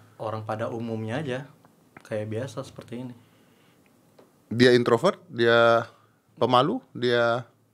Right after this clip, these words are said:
Speaker 1: Eh,
Speaker 2: tidak percaya diri?
Speaker 1: tidak percaya diri, iya.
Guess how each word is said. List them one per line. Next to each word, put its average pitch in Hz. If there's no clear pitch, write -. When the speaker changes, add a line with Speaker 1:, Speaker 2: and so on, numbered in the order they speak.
Speaker 1:
Eh, 147
Speaker 2:
tidak 131
percaya 127
diri? 156
Speaker 1:
tidak 131
percaya 127
diri, 127
iya. 113